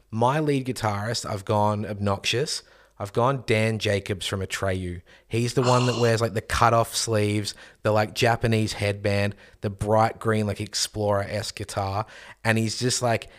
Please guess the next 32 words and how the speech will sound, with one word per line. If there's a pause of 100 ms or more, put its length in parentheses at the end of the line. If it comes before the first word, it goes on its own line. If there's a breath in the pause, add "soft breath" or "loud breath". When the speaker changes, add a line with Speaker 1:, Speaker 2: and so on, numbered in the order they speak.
(100)
Speaker 1:
he's
a
little
dude,
so
he's
compensating. (280 loud breath)
And
I
love
that,
that
ego
on
stage.
So (320 loud breath)
Dan
Jacobs
from
Atreyu,
he
is
sleeping
on
the
right
side
of
the
bed
tonight.
He's